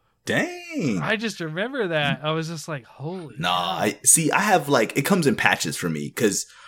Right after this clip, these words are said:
Speaker 1: I was born in ninety-three, right? So Pokemon dropped, what,
Speaker 2: Mm-hmm.
Speaker 1: ninety-eight, ninety, ninety-seven? I
Speaker 2: Uh, yeah, ninety-eight,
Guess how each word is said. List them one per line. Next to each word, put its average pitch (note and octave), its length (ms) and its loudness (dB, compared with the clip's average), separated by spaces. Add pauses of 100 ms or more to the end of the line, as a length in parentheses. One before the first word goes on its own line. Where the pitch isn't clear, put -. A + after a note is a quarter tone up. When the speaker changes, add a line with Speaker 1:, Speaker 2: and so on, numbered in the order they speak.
(160)
Speaker 1:
I D3 60 8
was D3 80 10
born B2 240 4
in A2 40 4
ninety-three, F2+ 520 0
right? E2+ 340 -2
So G#2 80 -2
Pokemon B2+ 420 2
dropped, G2 300 2
what, F2+ 200 0
Speaker 2:
Mm-hmm. - 100 -4
Speaker 1:
ninety-eight, G#2 640 2
ninety, G2+ 420 -4
ninety-seven? B2+ 800 0 (1120)
I C3 800 0
Speaker 2:
Uh, - 20 -4
yeah, E3 440 0
ninety-eight, E3 420 -4